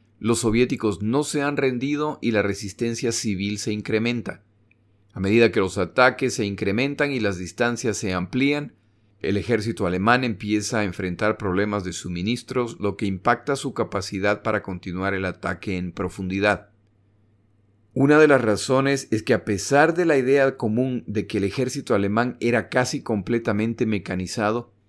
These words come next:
la realidad es que una parte considerable de las fuerzas terrestres alemanas se movilizaban a pie o a caballo. Esto es poco conocido, ya que los abundantes videos de grandes formaciones de tanques o equipos mecanizados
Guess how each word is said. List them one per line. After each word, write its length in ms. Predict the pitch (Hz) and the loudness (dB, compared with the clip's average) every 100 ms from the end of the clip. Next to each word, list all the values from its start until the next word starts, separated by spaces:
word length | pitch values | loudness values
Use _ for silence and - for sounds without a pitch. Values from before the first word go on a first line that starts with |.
| _ | _
la 160 | 117 | 0
realidad 380 | 120 120 123 139 | 2 4 4 6
es 160 | 156 147 | 4 2
que 100 | 147 | -2
una 240 | 147 135 | 0 2
parte 320 | 143 139 147 | 4 4 2
considerable 720 | - 117 - 104 98 117 127 | -2 -4 -4 -2 2 4 4
de 100 | 123 | 2
las 160 | 104 87 | 2 -2
fuerzas 460 | - 113 110 113 - | 0 0 0 -4 -4
terrestres 580 | 95 98 101 104 87 | -2 -2 -2 -4 -6
alemanas 680 | 90 85 90 117 131 135 - | -4 -4 2 2 2 0 -4
se 180 | - - | -10 -4
movilizaban 840 | 95 95 87 85 82 113 107 110 - | 0 0 0 -4 -2 2 4 2 -2
a 200 | 85 82 | -2 -2
pie 360 | - 123 151 - _ | 0 0 0 -6 _
o 160 | 95 87 | -2 -2
a 80 | |
caballo. 420 | - 90 104 90 - _ _ _ _ _ _ _ | -2 0 2 0 -6 _ _ _ _ _ _ _
Esto 200 | 95 - | -12 -4
es 100 | 110 | -4
poco 280 | - 117 104 | 0 0 0
conocido, 640 | 104 98 92 156 151 156 - _ _ - | -4 -4 -4 -2 -2 -2 -6 _ _ -2
ya 120 | 123 | 0
que 100 | 127 | 2
los 180 | 117 117 | 2 0
abundantes 600 | 98 104 117 127 143 120 | 0 2 2 2 0 0
videos 420 | 110 107 120 117 | 2 4 4 2
de 100 | 101 | 2
grandes 400 | 101 110 117 110 | 2 0 0 -2
formaciones 640 | 113 95 92 - 110 110 | -2 -2 -4 -4 -4 -4
de 120 | 95 92 | -4 -4
tanques 520 | - 113 110 87 - | -2 -2 -2 -10 -8
o 80 | 87 | -10
equipos 400 | - 101 110 95 | -8 -6 -4 -4
mecanizados 840 | 92 87 87 85 127 131 139 131 | -6 -4 -4 -2 2 2 2 -2